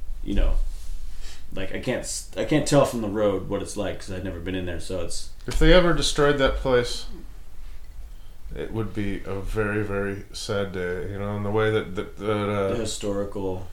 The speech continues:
Speaker 2: Well, yeah, it's one of, it's a historical beer place, that's for sure. It,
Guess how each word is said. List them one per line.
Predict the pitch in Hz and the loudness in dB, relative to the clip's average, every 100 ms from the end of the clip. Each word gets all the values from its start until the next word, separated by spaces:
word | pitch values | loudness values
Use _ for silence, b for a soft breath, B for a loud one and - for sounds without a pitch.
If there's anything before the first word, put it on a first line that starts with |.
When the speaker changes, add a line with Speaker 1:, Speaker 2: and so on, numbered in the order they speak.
| B B B - | B B B -4
Speaker 2:
Well, | 160 165 156 135 127 | -2 0 0 -2 -4
yeah, | 143 143 117 95 104 | -4 0 2 2 0
it's | 113 151 | 0 2
one | 151 | 2
of, | 127 | 2
it's | 127 - | 0 -2
a | 123 | -2
historical | 135 - 165 160 123 | 0 8 8 10 6
beer | 120 135 | 6 2
place, | 104 101 95 | 4 2 2
that's | 135 135 | 0 -2
for | - | -2
sure. | 101 120 107 | -2 0 2
It, | - | 0